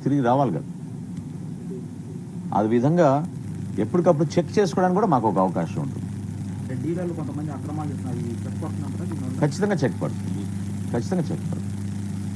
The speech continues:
Speaker 1: టెక్నాలజీని చాలా బాగా ఉపయోగించుకుంటున్నాం, ఫేషియల్ రికగ్నిషన్ ఉపయోగిస్తున్నాం, గోడౌన్స్లో కూడా మేము ఆర్టిఫిషియల్ ఇంటెలిజెంట్ కెమెరాస్ పెడుతున్నాం. So స్టోరేజ్ విషయంలో కానివ్వండి, లాస్ట్ మైల్ డెలివరీ విషయంలో కానివ్వండి, ఒక్క ఏఎస్ఆర్ జిల్లాలో ఆఫ్లైన్ జరుగుతోంది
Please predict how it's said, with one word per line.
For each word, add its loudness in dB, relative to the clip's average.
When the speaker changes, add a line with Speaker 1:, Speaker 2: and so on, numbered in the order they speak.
Speaker 1:
టెక్నాలజీని 4
చాలా 6
బాగా 8
ఉపయోగించుకుంటున్నాం, 2
ఫేషియల్ 6
రికగ్నిషన్ 4
ఉపయోగిస్తున్నాం, 2
గోడౌన్స్లో 8
కూడా 10
మేము 8
ఆర్టిఫిషియల్ 4
ఇంటెలిజెంట్ 4
కెమెరాస్ 4
పెడుతున్నాం. 0
So 2
స్టోరేజ్ 8
విషయంలో 4
కానివ్వండి, 4
లాస్ట్ 6
మైల్ 6
డెలివరీ 4
విషయంలో 0
కానివ్వండి, 2
ఒక్క -2
ఏఎస్ఆర్ 10
జిల్లాలో 8
ఆఫ్లైన్ 6
జరుగుతోంది 4